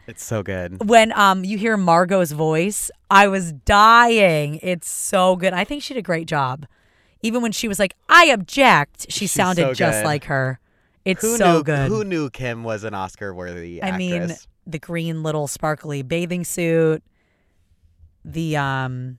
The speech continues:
Speaker 2: <laughs> in this scene when she was talking about changing the toilet paper to generic.
Speaker 1: Yeah.
Speaker 2: The little, like, dog that was walking on the table. Oh my God, it was so good. We loved it.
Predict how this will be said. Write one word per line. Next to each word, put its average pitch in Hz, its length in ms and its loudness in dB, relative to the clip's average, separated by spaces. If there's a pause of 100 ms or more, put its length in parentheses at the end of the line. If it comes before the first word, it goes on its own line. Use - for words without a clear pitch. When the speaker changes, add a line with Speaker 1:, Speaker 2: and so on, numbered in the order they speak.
Speaker 2:
<laughs> - 220 -4
in 196 140 -2
this 185 160 -6
scene 165 280 -10
when 160 100 -8
she 156 180 -10
was 147 120 -8
talking 147 300 -8
about 143 180 -8
changing 143 300 -8
the 131 60 -10
toilet 139 280 -8
paper 151 300 -6
to 143 120 -8
generic. 135 580 -6
Speaker 1:
Yeah. 85 360 -10
Speaker 2:
The - 80 -6
little, 156 220 -4
like, 143 180 -4
dog 151 340 -12
that 156 100 -12
was - 120 -12
walking - 300 -16
on - 80 -16
the 190 80 -14
table. 180 520 -12
Oh 175 80 -12
my 151 160 -10
God, 139 220 -10
it 143 80 -12
was 135 120 -12
so 143 260 -10
good. 127 400 -10 (1300)
We 175 100 -6
loved 170 340 -4
it. 131 200 -18